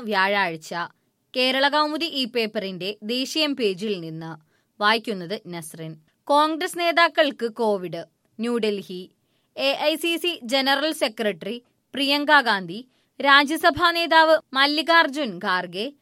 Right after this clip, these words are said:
രാജ്യസഭ എം പി മനു അഭിഷേക് സിംഗ്വി, കമ്മ്യൂണിക്കേഷൻ വിഭാഗത്തിലെ പവൻ രേഖ തുടങ്ങിയ കോൺഗ്രസ് നേതാക്കൾക്ക് കോവിഡ് സ്ഥിരീകരിച്ചു. ഇരുവരുമായി സമ്പർക്കം വന്നതിനാൽ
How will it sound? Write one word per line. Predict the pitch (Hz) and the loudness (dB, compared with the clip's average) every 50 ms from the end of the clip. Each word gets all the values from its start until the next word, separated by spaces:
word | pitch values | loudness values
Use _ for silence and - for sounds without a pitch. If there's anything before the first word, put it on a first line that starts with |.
| _ _ 254 | _ _ 0
രാജ്യസഭ | 277 277 277 294 320 320 349 349 339 349 339 311 | 2 4 4 2 2 0 2 4 4 4 4 4
എം | 269 262 233 | 2 -2 -4
പി | - 220 233 269 285 _ _ _ - | -4 -6 -8 -8 -10 _ _ _ -6
മനു | 247 269 277 294 320 349 | -2 0 2 2 2 2
അഭിഷേക് | 330 285 330 320 - 320 262 - - | 0 0 -2 -2 -2 -4 -4 -6 -8
സിംഗ്വി, | - 247 214 202 190 196 214 254 320 - _ _ _ _ - | -10 -8 -8 -8 -8 -8 -10 -10 -12 -16 _ _ _ _ -2
കമ്മ്യൂണിക്കേഷൻ | 269 277 285 302 320 320 339 - 349 349 - 392 339 359 | -2 0 0 0 -2 -2 -2 -2 -2 -2 -2 -2 -4 -4
വിഭാഗത്തിലെ | 359 339 277 320 320 302 294 294 - 302 285 285 285 285 - - _ _ _ - | -4 -4 -2 0 0 2 0 0 -2 -2 -2 0 0 -2 -4 -6 _ _ _ 2
പവൻ | 262 247 247 254 294 311 311 277 | 2 4 4 4 2 0 -2 -2
രേഖ | 269 233 190 165 - 208 214 269 - _ _ _ _ _ - | -2 -2 -2 -2 -2 -2 -2 -2 -4 _ _ _ _ _ -8
തുടങ്ങിയ | 294 294 285 294 277 277 277 277 277 269 247 | -2 0 0 0 0 0 -2 -2 -2 -2 -2
കോൺഗ്രസ് | - 285 277 285 285 285 294 285 349 - - | 0 2 4 4 2 2 -2 -6 -8 -6 -4
നേതാക്കൾക്ക് | 349 339 330 311 320 302 311 269 226 208 208 233 247 240 | -2 -2 2 2 2 2 2 0 -4 -4 -4 -6 -8 -4
കോവിഡ് | - 269 269 277 285 294 311 294 214 - | -2 2 2 4 4 2 2 -2 -6 -8
സ്ഥിരീകരിച്ചു. | - - 202 202 190 180 170 185 170 180 - - 180 175 - _ _ _ _ _ _ _ | -10 -8 -8 -8 -8 -8 -8 -10 -10 -12 -12 -14 -14 -14 -14 _ _ _ _ _ _ _
ഇരുവരുമായി | 240 254 254 262 277 285 294 294 294 302 302 - - | -8 -6 -2 0 0 0 2 2 0 -2 -2 -2 -2
സമ്പർക്കം | - 254 247 247 240 269 285 294 294 330 320 320 | 0 0 0 0 2 0 0 0 0 -2 -2 0
വന്നതിനാൽ | 311 277 254 220 185 185 180 180 190 220 | -2 -2 -2 -4 -6 -6 -6 -6 -6 -8